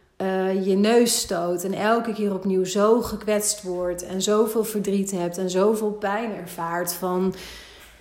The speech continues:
iets in jouw leven waar je zelf gewoon maximaal eigenlijk de verantwoordelijkheid ook in draagt, hè? Want ik bedoel,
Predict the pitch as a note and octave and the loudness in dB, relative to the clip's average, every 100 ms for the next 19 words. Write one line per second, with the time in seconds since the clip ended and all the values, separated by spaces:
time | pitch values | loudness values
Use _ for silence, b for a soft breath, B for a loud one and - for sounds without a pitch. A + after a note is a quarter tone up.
0 | - - - - C4+ C4 - A3+ G#3+ G3 | -8 -2 -2 4 4 4 2 2 4 4
1 | F3+ F#3 F3 A3 A3+ C4 C#4+ A3+ G#3 G3+ | 4 4 4 4 4 4 4 4 4 4
2 | F#3 G3+ G3+ G#3+ G#3+ G3+ F#3+ G3 G3 G3 | 2 4 6 4 2 0 6 6 8 6
3 | A3 A#3 - A3 G3 F#3+ F#3 F3+ F3 F3 | 4 2 -2 -2 -2 -2 -2 -2 -4 -4
4 | - G#3+ A#3+ - F#3+ F#3 F3 F3 - - | -2 0 0 0 -2 -2 -2 -6 -10 -10
5 | - G3 G3 G3+ F#3+ F3+ A3 A3+ A3 G#3 | -8 -6 -2 -2 -2 -2 -2 0 0 0
6 | G3+ G#3 G#3 G#3+ F#3 F#3 G3 A3 - G#3 | 0 -2 0 -2 0 0 -2 -2 -2 2
7 | A3+ C4+ G3+ G3 - F#3 - F#3 F#3 F#3+ | 4 4 2 0 -4 -8 -4 0 2 2